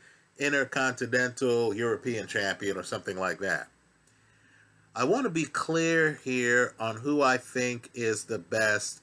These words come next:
at light heavyweight. Right? I know Canelo beat Kovalev. I understand,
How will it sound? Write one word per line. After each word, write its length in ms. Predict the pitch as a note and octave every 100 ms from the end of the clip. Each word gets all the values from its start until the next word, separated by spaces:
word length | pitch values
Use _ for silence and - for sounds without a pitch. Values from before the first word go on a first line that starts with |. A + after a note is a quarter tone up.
| -
at 320 | G#2 G2 -
light 300 | G2 F#2+ F2+ - -
heavyweight. 640 | A2 F2 E2+ D#2+ D#2+ - _ _ _ _ _ _ _ _ _ _ _ _ _ _ _ _ _ _ _ _ _ _ _ _ _ _
Right? 240 | A#2 C3 D#3
I 120 | C#3
know 180 | D#3+ G#3
Canelo 640 | - D#3+ D#3+ E3 E3 D#3 B2
beat 220 | D3 -
Kovalev. 800 | C#3+ C#3 C3+ C#3 C#3 C3+ C3+ A#2
I 220 | G2+ B2
understand, 760 | D3 C3 - C#3+ C#3 C#3 C3+